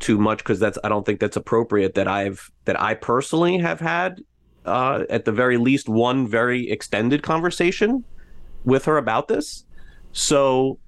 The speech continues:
I feel confident that that's recognized. I do. But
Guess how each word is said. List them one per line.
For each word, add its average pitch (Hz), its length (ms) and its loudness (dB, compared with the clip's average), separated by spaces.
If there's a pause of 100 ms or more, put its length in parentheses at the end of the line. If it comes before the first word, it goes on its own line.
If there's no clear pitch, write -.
(140)
I 127 120 0
feel 190 280 2
confident 127 760 0
that 117 220 0
that's 123 260 -4
recognized. - 720 -6
I 110 80 2
do. 110 400 2 (480)
But 117 440 2